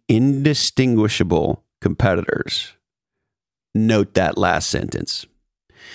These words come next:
From our perspective, the obvious response and clear no-brainer solution to being, quote, "a nearly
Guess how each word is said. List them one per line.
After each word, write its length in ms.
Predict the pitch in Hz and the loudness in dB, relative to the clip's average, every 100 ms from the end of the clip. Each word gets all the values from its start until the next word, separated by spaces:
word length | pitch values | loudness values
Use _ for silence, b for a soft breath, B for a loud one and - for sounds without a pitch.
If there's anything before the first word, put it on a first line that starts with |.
| B B B | B B B
From 140 | 127 | 0
our 140 | 156 202 | 2 2
perspective, 640 | 160 - 101 90 101 101 - _ _ _ _ _ _ - - | 0 0 -2 0 0 -2 -8 _ _ _ _ _ _ -20 -4
the 160 | 127 - | -4 0
obvious 500 | 139 170 165 190 - | 0 0 0 0 0
response 760 | 175 - - 123 98 - - - _ _ | -2 -2 -2 0 -2 -6 -12 -16 _ _
and 200 | 127 131 | -2 -2
clear 480 | - 113 202 208 135 | -4 -2 0 0 0
no-brainer 640 | 120 151 185 175 180 170 | 0 2 2 0 0 0
solution 600 | - 151 185 170 95 - _ B B B B B - | 0 0 0 0 -2 -4 _ B B B B B -4
to 100 | 139 | -2
being, 280 | 139 147 143 | 0 0 0
quote, 320 | - 151 147 | 0 -2 0
"a 160 | 127 131 | 0 2
nearly 580 | 131 143 156 156 156 | 2 2 2 2 2